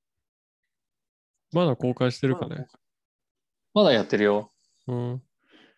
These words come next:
Speaker 1: 今回はどこで見たの？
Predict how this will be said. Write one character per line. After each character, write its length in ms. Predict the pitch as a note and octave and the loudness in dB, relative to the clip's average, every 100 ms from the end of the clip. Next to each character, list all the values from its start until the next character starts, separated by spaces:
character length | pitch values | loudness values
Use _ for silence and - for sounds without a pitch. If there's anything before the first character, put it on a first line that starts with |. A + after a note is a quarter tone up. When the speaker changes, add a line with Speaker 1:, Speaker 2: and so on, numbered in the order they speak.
| _ _ _ _ _ _ _ _ _ _ _ _ | _ _ _ _ _ _ _ _ _ _ _ _
Speaker 1:
今 180 | - F3+ | -4 -2
回 160 | C3+ A2+ | 0 0
は 240 | G#2+ A#2 - _ | 0 -2 -8 _
ど 140 | C3+ C3+ | -2 -2
こ 100 | A#2+ | 0
で 80 | G#2+ | -2
見 100 | G#2 | -4
た 100 | G2+ | -6
の？ 160 | G2 | -10